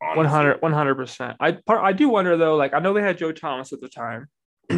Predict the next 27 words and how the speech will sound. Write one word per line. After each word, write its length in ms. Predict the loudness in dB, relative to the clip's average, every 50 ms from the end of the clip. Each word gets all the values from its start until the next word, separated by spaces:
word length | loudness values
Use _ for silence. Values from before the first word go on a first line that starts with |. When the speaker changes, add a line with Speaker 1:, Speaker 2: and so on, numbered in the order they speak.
| 0 -2 -4 -6
Speaker 2:
Did 140 | -6 -6 -2
they 140 | -2 -2 0
have? 540 | 0 0 2 2 2 2 2 0 -2 -4 -12 _ _ _ _ _ _ _ _ _ _ _ _ _ _ _ -8
I 40 |
think 160 | -4 -2 0 0
they 40 | 0
had 180 | 0 0 -2
Josh 320 | 0 0 0 0 0 -2 -8
Gordon, 480 | -10 -6 -4 -4 -4 -4 -6 -10 -12
which, 160 | -12 -12 -10 -8
you 80 | -8
know, 140 | -6 -6 -8 -10 -14 _ _ _
do 80 | -6 -4
you 100 | -4 -2
really 200 | -2 -2 -2 -2
have 180 | -2 -4 -4 -2
Josh 240 | -2 -4 -4 -4 -6
Gordon 220 | -6 -6 -6 -6 -8
on 60 | -10
your 80 | -10 -12
team? 340 | -12 -12 -12 -12 -12 -14 _ _ _ _ _ _ _ _ _ _ _ _ _ _ _ _ -14 -10
But 140 | -8 -4
they 100 | 0 4
didn't 220 | 4 4 4 4 2
have 320 | 2 2 4 2 2 0 -2
anyone 420 | -4 -2 -2 -2 -2 -4 -4 -4
like 280 | -2 -4 -4 -4 -8 -14